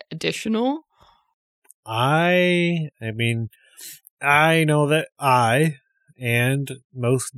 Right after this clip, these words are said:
Speaker 2: D Ms have a tendency to overcomplicate things when we create them. But I will do so now,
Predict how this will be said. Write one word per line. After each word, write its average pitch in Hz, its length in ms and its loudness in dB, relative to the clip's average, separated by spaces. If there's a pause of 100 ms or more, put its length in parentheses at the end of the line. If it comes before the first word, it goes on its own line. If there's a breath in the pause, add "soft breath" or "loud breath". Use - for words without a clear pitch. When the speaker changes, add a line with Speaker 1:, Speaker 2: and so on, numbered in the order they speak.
Speaker 2:
D 147 260 2
Ms 117 440 -2
have 113 420 0
a 113 140 -6
tendency 147 600 0
to 139 180 0
overcomplicate 123 840 -2
things 113 280 -6
when 107 200 -6
we 107 140 -6
create 98 420 -12
them. - 120 -20 (600 loud breath)
But 151 320 0
I 131 140 0
will 127 140 4
do 180 180 2
so 175 180 4
now, 92 280 -4